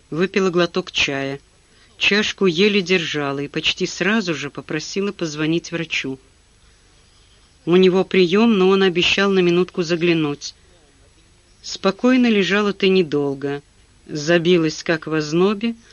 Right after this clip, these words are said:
впилась руками куда-то в ключицы, стала задыхаться. Прохрипела какие-то слова по-французски и по-русски. Врач пришёл со шприцем, но колоть не стал. Ты дёрнулась в последний раз и вытянулась.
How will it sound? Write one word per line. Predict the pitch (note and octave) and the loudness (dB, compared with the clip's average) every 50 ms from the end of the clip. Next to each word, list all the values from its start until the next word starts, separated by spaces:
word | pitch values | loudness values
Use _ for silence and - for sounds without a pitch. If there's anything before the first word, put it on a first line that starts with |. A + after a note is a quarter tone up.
| - - _ _ | -20 -20 _ _
впилась | - - - - G3 G3 G3 F#3+ F#3 F3+ - - | -20 -18 -4 0 0 2 4 4 2 2 0 -2
руками | F3 F3+ F3 - F#3 F3 F3 F3 E3+ | -2 -2 -2 -2 0 0 2 2 0
куда-то | E3 - E3+ D#3 E3 E3 D#3 - D#3+ D3+ | -2 -4 -4 -2 -2 -2 -2 -2 -4 -8
в | - - | -8 -8
ключицы, | - E3 D#3+ D#3 - - - G#3+ G#3 G#3 - - - A#3+ A#3+ A#3 - _ _ _ _ _ _ _ _ - | -6 -4 -4 -2 -2 -2 -2 -2 -2 -4 -6 -6 -6 -6 -6 -6 -10 _ _ _ _ _ _ _ _ -18
стала | - - - - G3 G#3 G#3 G#3 | -18 -18 -4 -2 0 2 2 2
задыхаться. | G3 F3+ G3 F3+ F3 F3+ - - - D#3+ D#3 - - - - D#3 D#3 D#3 _ _ _ _ - _ _ _ _ _ _ _ _ _ _ | 0 0 -2 -2 -2 -4 -4 -4 -6 -6 -6 -6 -8 -12 -10 -10 -10 -10 _ _ _ _ -20 _ _ _ _ _ _ _ _ _ _
Прохрипела | - F#3+ - - - - G#3+ G3+ - - A3+ A3 A3 | -2 -2 -2 -2 0 -2 -4 -4 -2 -2 0 0 0
какие-то | G#3+ - G3+ F3 - G3+ G3 - - F#3 | -2 -2 -4 -4 -4 -4 -4 -4 -6 -8
слова | - - - F3+ F3+ E3 D#3+ D#3+ D#3 | -10 -6 -2 -2 0 0 -2 -2 -4
по-французски | - - D#3+ - - E3 E3 E3+ - - A3 G#3 - - - - F#3 | -6 -10 -12 -8 -4 -4 -2 -2 -4 -4 -6 -6 -8 -8 -6 -4 -4
и | F3+ | -4
по-русски. | - F3 E3+ D#3 D#3 D3 - - - - D#3 D3 - _ _ _ _ _ _ _ _ _ _ _ _ _ _ _ _ _ _ _ _ | -2 -2 -2 -2 -4 -4 -8 -10 -12 -12 -12 -12 -14 _ _ _ _ _ _ _ _ _ _ _ _ _ _ _ _ _ _ _ _
Врач | E3+ E3+ F#3+ G3+ G#3+ A3 - - - | -4 -2 0 0 0 0 -2 -4 -2
пришёл | - F#3 F3+ - - - F#3 F3+ F3 | -2 -2 -2 -2 -2 -2 -2 -2 -2
со | - - - F#3 F3 | -4 -4 -2 0 2
шприцем, | - - - - G3 A3+ A#3 A3+ - - G#3+ G#3 G3+ F#3+ | 2 0 0 0 0 0 0 -2 -4 -4 -2 -2 0 0
но | F3+ F3 | 0 -2
колоть | - - F3+ F3+ F#3+ F#3+ - | 0 -2 -2 -2 -2 -4 -4
не | F#3+ F3 | -4 -6
стал. | - - - - D#3+ D#3 D3+ D3+ _ _ _ _ _ _ _ _ _ _ _ _ _ _ _ - | -6 -6 -6 -4 -4 -4 -6 -8 _ _ _ _ _ _ _ _ _ _ _ _ _ _ _ -4
Ты | C#3+ D3+ | -2 0
дёрнулась | D#3 F3+ F3+ E3+ E3 F3 E3+ E3+ - - | 2 2 2 2 2 2 2 0 0 -4
в | - | -6
последний | - E3+ - - - F3+ F#3 D#3+ D#3+ E3+ E3+ | -6 -6 -6 -4 -2 -2 -2 0 0 0 0
раз | F#3 G#3+ G#3+ - - - | 0 0 -2 -4 -8 -8
и | D3 | -8
вытянулась. | D3 D3+ D3+ - - D3+ D3+ D3 D3 C#3+ - - - - | -8 -10 -8 -8 -6 -6 -6 -6 -8 -10 -12 -14 -16 -18